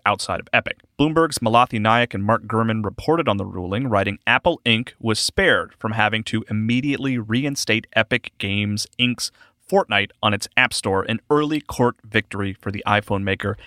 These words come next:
in an intensifying battle over the tolls charged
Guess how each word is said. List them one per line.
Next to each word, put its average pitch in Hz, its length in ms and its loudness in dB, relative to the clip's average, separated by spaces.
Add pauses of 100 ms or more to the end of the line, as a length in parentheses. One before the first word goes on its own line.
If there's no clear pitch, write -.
(320)
in 104 360 0
an 101 360 0
intensifying 117 880 -2
battle 98 460 -2
over 98 160 -8
the - 80 -12
tolls 104 500 -4
charged 95 500 -2